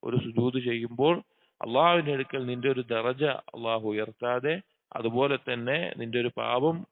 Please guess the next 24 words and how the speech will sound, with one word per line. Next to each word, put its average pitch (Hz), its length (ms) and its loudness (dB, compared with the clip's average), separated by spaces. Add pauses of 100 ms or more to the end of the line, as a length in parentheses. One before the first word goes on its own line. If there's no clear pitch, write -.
ഒഴിവാക്കാതെ 113 800 0 (100)
എന്ന് 120 300 -6 (640)
നബി 117 100 2
സല്ലല്ലാഹു 127 560 0
അലൈഹി 113 140 -2
വസല്ലം 110 440 -4
പറഞ്ഞു 104 460 -2
എന്ന് 107 140 -8
സൗബാൻ 110 400 0
റളിയല്ലാഹു 110 540 -4
അൻഹു 123 360 -4
ഈ 113 60 -6
ചോദിച്ച 110 400 -2
ആൾക്ക് 110 320 -6
പറഞ്ഞു 104 220 -6
കൊടുക്കുക. 104 320 -10 (540)
അപ്പോ 165 440 4
നിസ്കാരം 139 720 -2
എന്നുള്ളതും 127 600 -2
നിസ്കാരത്തിൽ 120 680 -6
പ്രത്യേകമായിട്ടുള്ള 117 840 -4
സുജൂദ് 120 480 -2
എന്നുള്ള 117 340 -6
രൂപത്തിനുമെല്ലാം 113 920 -4